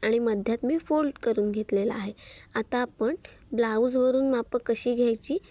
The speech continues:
ते पाहतोय. तर इथं पहा, जिथून आपला शोल्डर आहे तिथंपासून दंडघेरापर्यंत अशा पद्धतीने आपल्याला मोजून घ्यायचं आहे.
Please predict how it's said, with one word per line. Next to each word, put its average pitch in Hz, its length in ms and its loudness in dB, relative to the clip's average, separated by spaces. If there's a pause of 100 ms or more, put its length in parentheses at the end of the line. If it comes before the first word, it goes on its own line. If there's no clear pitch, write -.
(300)
ते 233 140 4
पाहतोय. 226 460 -2 (360)
तर 262 140 -2
इथं 247 280 -2
पहा, 233 320 -4 (540)
जिथून 254 340 0
आपला 247 340 0 (560)
शोल्डर 233 520 0
आहे 226 280 -2 (800)
तिथंपासून 247 680 0 (140)
दंडघेरापर्यंत 240 1120 2 (500)
अशा 233 240 0
पद्धतीने 240 600 0
आपल्याला 233 340 0
मोजून 233 460 2
घ्यायचं 254 340 0
आहे. 254 200 -2